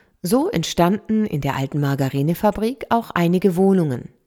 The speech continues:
Bis Ende des zwanzigsten Jahrhunderts war das Grundstück im Besitz der Familie Seibert.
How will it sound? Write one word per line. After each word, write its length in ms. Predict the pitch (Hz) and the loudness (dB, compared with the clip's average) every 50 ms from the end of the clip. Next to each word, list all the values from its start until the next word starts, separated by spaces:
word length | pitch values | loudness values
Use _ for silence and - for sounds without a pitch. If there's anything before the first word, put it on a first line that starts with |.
| _ _ _ _ _ _ _ - - - _ _ - _ | _ _ _ _ _ _ _ -20 -20 -20 _ _ -2 _
Bis 200 | 262 277 - - - | 0 0 0 0 0
Ende 340 | 190 220 240 262 254 220 | 2 4 4 6 4 4
des 300 | 156 127 104 117 - - | 4 4 0 -2 -4 -6
zwanzigsten 640 | - - - 156 170 175 175 175 - - - 143 127 | -8 -2 0 2 2 2 2 0 -2 -2 -4 -2 0
Jahrhunderts 800 | 127 123 110 - 120 120 123 135 185 220 - - - - - - | 0 -2 -2 -2 -4 -4 0 0 0 0 -2 -4 -10 -12 -12 -10
war 300 | - 160 170 208 240 294 | -6 0 2 2 2 2
das 240 | - 320 294 - - | 2 0 -2 -2 -4
Grundstück 500 | - - 160 170 160 - - - 185 - | 0 2 2 2 0 -2 -4 -4 -2 0
im 140 | - 190 185 | 0 0 0
Besitz 400 | 196 156 143 131 - - - - | 0 0 0 -2 -2 -4 -4 -2
der 100 | 151 143 | -2 -2
Familie 480 | - 170 165 175 175 170 180 190 175 | 0 0 2 2 2 4 4 2 2
Seibert. 760 | 151 139 131 123 120 113 - - - - _ - - - - - | 2 0 -2 -2 -2 -6 -8 -10 -16 -18 _ -14 -14 -14 -14 -18